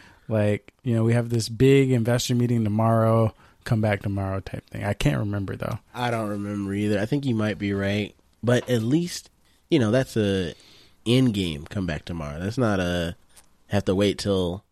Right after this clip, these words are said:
Speaker 1: Oh, yeah, yeah, yeah.
Speaker 2: Yeah,
Speaker 1: They're not gonna
Speaker 2: like,
Speaker 1: have that.
Speaker 2: like
Speaker 1: Yeah,
Speaker 2: Animal
Speaker 1: yeah.
Speaker 2: Crossing. Yeah, yeah, yeah.
Speaker 1: No, no,
Speaker 2: So
Speaker 1: no, yeah.
Speaker 2: that, I think, will definitely at least help expedite things.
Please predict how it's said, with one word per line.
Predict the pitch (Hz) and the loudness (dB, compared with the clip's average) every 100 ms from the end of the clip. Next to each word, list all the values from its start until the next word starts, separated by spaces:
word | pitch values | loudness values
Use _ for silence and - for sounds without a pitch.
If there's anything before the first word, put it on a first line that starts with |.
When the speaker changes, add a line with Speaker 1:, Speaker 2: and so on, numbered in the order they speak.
| _ | _
Speaker 1:
Oh, | 214 190 170 135 | 4 6 4 2
yeah, | 123 135 117 | -2 -4 -6
yeah, | 113 107 | -8 -8
yeah. | 107 | -6
Speaker 2:
Yeah, | 107 104 | 0 4
Speaker 1:
They're | 117 | 4
not | 139 117 | 4 2
gonna | 95 95 | -2 -2
Speaker 2:
like, | 92 | -2
Speaker 1:
have | 95 | -2
that. | 90 | -2
Speaker 2:
like | 92 95 | -2 -2
Speaker 1:
Yeah, | 98 | 0
Speaker 2:
Animal | 101 95 | 0 0
Speaker 1:
yeah. | 80 | -4
Speaker 2:
Crossing. | 92 85 98 | -6 -4 -2
Yeah, | 98 | 0
yeah, | 87 | 0
yeah. | 85 135 | -2 0
Speaker 1:
No, | 127 113 101 | 0 0 0
no, | 98 98 | -4 -4
Speaker 2:
So | 87 | -4
Speaker 1:
no, | 85 | -6
yeah. | - - 117 - _ _ - - | -8 -8 -10 -12 _ _ -12 0
Speaker 2:
that, | 123 131 113 | 4 4 2
I | 98 | -2
think, | 110 104 | -4 -4
will | 98 | -2
definitely | 95 95 95 90 73 92 | -2 -2 -4 -4 -4 -4
at | |
least | 95 117 107 | 0 0 -2
help | - 90 - | -6 -8 -6
expedite | 107 - 101 87 82 - | -6 -4 -4 -4 -4 -6
things. | 85 82 82 - | -8 -8 -10 -14